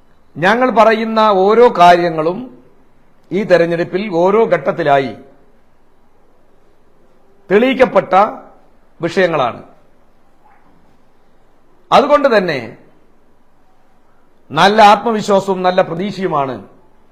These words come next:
ഇടതുപക്ഷ ജനാധിപത്യ മുന്നണിയുടെ പ്രവർത്തകർക്കും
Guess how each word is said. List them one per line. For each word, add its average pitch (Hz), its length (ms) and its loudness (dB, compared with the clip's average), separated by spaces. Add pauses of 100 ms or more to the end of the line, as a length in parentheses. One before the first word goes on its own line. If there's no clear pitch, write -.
(1000)
ഇടതുപക്ഷ 220 480 0
ജനാധിപത്യ 180 680 -2
മുന്നണിയുടെ 156 460 -4 (2250)
പ്രവർത്തകർക്കും 165 680 -8